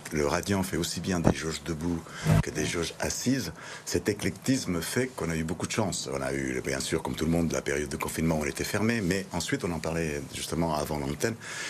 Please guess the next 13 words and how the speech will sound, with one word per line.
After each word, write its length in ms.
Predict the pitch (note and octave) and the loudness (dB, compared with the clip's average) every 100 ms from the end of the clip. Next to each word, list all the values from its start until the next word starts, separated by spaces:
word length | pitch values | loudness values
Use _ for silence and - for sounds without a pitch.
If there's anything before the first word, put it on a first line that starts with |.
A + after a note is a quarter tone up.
| - F#2 | -4 4
Nous, 200 | A2 B2 G2 E2 | 6 6 2 0
le 80 | D#2 | -4
spectacle 480 | - - - D#2+ D2 | -4 -2 -2 -4 -4
vivant 460 | D#2+ E2+ B2+ A#2 D2+ | -2 2 4 2 0
et 180 | D2+ | -2
surtout 260 | C#2+ - E2+ | -2 -4 -2
le 60 | C#2+ | 0
Radiant 320 | C#2+ F2 E2 | 2 2 0
qui 180 | - C2 | -2 -4
accueille 240 | C2 C2 | -2 -4
beaucoup 300 | B1+ C#2+ C#2 | -4 -6 -6
de, 160 | C2 A#1 A#1 | -6 -6 -6
de, 240 | B1 B1 | -8 -8